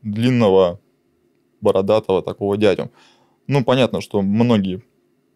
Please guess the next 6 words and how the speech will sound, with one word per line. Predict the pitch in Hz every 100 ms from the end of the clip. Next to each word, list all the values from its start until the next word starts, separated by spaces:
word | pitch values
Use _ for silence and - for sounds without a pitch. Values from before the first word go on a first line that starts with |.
| -
поняли, | 110 92 90
что | - - 92
это, | 92 - 90 - _ _ _ _ _ _ -
м, | - - _ -
инверсия | 113 107 - 104
кадров. | 104 196 190